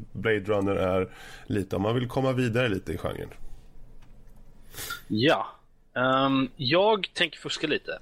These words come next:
Speaker 2: <laughs> eh, med min rekommendation här, för, ehm, som först och främst vill jag rekommendera då Broken Sword ett. Eh, Shadow of the Templars. Det är väldigt bra spel. Eh,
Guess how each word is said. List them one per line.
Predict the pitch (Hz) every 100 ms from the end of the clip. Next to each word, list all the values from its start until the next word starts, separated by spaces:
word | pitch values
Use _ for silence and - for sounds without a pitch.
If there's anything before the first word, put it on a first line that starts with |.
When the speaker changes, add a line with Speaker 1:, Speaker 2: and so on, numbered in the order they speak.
| - - - -
Speaker 2:
<laughs> | 214 - 185 - - - - - - - - -
eh, | 101 104
med | 110
min | 107
rekommendation | 98 - 98 95 107 104
här, | 98 107
för, | - 117 117 - - - - - -
ehm, | 123 127 127 127 - - - - - - - - - -
som | - 170
först | 160 180
och | 156
främst | 143 120
vill | 120 110
jag | 110
rekommendera | - 107 104 101 98
då | 95
Broken | 101 104 - 95
Sword | - 101 95 -
ett. | - - - - - - - - - - - - - - -
Eh, | 95 95 98
Shadow | - 107 95
of | 92
the | -
Templars. | 113 101 - -
Det | 113
är |
väldigt | 110 131 160 165 -
bra | 135
spel. | 120 - 127 123 120 120 -
Eh, | 113 113